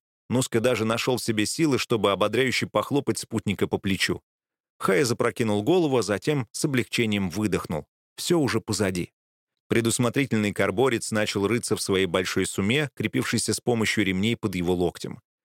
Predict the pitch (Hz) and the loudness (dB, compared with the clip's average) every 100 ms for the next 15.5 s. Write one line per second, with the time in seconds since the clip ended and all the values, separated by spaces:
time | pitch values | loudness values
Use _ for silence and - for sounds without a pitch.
0 | _ _ 165 147 151 135 113 117 113 135 | _ _ 0 2 4 4 2 2 0 0
1 | 110 92 113 - 208 160 113 139 131 113 | 0 0 -2 -2 0 2 2 2 2 0
2 | 110 120 - 107 175 - 127 - - 113 | -2 -4 0 0 0 0 0 0 2 2
3 | 104 117 - 156 127 107 104 101 104 120 | 2 0 0 0 0 2 0 0 -2 0
4 | 107 117 - 143 127 101 98 123 113 101 | 0 -2 0 0 0 0 2 2 0 0
5 | 98 - 90 - 85 95 - 98 - - | 0 -2 -4 -2 -2 -2 -2 -6 -6 -12
6 | _ _ _ - 190 151 117 123 123 - | _ _ _ 0 2 2 2 2 -2 -2
7 | 120 98 92 92 95 92 80 - - _ | -2 0 -2 0 -2 -2 -6 -10 -16 _
8 | _ _ _ - 120 131 190 160 110 117 | _ _ _ -2 0 2 2 2 0 0
9 | 160 143 - 143 - 156 110 113 127 151 | 2 0 0 0 2 2 2 2 2 0
10 | - 127 120 113 131 127 98 80 80 - | 0 0 0 0 -2 -2 -2 -4 -10 -14
11 | _ _ _ 113 - 131 127 107 101 95 | _ _ _ 0 2 0 0 0 0 2
12 | 110 113 107 120 - 104 87 131 131 - | 2 2 0 -2 -2 -2 2 2 0 0
13 | 101 87 85 - 95 120 - 131 - - | 0 0 -2 -4 -2 -2 0 0 0 0
14 | 110 123 113 - 98 110 107 98 - - | 0 -2 -4 -2 0 0 2 0 -2 -2
15 | 98 98 82 - - | -2 0 -4 -6 -10